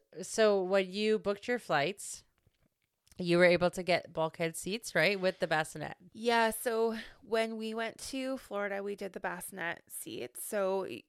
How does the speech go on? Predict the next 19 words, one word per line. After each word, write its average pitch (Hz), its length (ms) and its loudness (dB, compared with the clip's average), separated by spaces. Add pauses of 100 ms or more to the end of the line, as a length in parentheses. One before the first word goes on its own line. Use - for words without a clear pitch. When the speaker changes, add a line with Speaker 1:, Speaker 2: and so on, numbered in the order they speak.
(140)
Speaker 2:
they 208 100 -6
have 214 200 -4
to 269 100 -8
be 311 440 -6 (540)
young 214 360 -4
enough 226 220 -8
that 226 120 -8
they're 220 100 -6
not 196 240 -8
sitting 208 280 -8
up 190 160 -10
on 185 100 -10
their 175 200 -6
own 180 320 -8 (440)
to - 160 -12
have 202 240 -8
the 208 160 -6
bassinet 190 560 -6
seats, - 400 -10